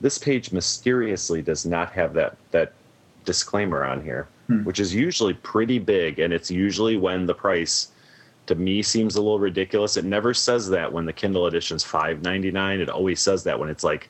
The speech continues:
Speaker 1: nine ninety-nine or ten ninety-nine. So I'm not sure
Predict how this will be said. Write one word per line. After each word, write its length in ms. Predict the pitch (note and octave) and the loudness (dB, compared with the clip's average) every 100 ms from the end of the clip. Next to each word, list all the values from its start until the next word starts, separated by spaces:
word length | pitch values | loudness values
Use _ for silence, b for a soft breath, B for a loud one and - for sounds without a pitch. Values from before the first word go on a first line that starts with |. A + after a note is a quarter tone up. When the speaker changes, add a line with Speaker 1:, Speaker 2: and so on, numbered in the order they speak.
| - | -8
Speaker 1:
nine 320 | D#2+ E2 D#2+ | -4 -2 -2
ninety-nine 640 | D2+ C#2+ C2+ C#2 C#2 C2 B1+ | -2 -4 -6 -6 -6 -8 -8
or 80 | |
ten 280 | - - E2+ | -8 -4 -4
ninety-nine. 640 | B1+ B1+ B1+ A#1+ G1+ G1+ - _ B B B B | -4 -8 -10 -12 -12 -12 -16 _ B B B B
So 160 | - | -2
I'm 100 | A2+ | 2
not 200 | B2 G#2 | 2 0
sure 560 | - - G#2+ F#2+ D#2 C2+ | -2 2 4 4 0 -4